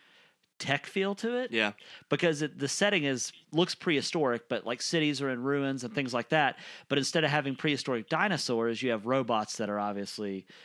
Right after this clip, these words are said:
Speaker 1: kind of taking on the role as, uh, as dinosaurs. And you are, you're kind of, you're kinda taught that the, the machines are kind of ruling over you, so to speak, and kinda how you need to be humble and all this type of stuff. So,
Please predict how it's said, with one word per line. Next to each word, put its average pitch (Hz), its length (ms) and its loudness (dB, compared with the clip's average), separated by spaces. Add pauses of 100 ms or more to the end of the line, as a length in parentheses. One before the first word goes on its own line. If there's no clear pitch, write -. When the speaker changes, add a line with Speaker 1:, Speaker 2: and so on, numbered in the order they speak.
(140)
Speaker 1:
kind 123 180 0
of 104 140 -2
taking 117 320 -2
on 107 80 -4
the 101 100 -4
role 104 280 0
as, 98 180 -6
uh, 107 60 0
as 101 260 -2
dinosaurs. 107 540 -2
And 123 260 -4 (480)
you 151 220 -4
are, 131 260 2 (540)
you're 131 160 -4
kind 160 260 0
of, 127 180 -4 (140)
you're 127 140 -6
kinda - 280 -2
taught 135 420 0
that 117 340 0 (580)
the, 120 240 0 (580)
the 127 140 -4
machines 139 520 0
are 120 60 -2
kind 131 240 0
of 110 100 -2
ruling 120 300 0
over 110 240 0
you, 98 160 0
so 107 160 -4
to 98 80 -4
speak, 98 420 -6
and 98 140 -6
kinda 110 240 -2
how 104 220 -2
you 101 180 -4
need 110 160 -2
to 104 60 -4
be 101 120 -4
humble 104 440 0
and 101 80 -2
all 101 100 0
this 98 160 -8
type 90 220 -14
of - 60 -14
stuff. 87 340 -10
So, 92 260 -6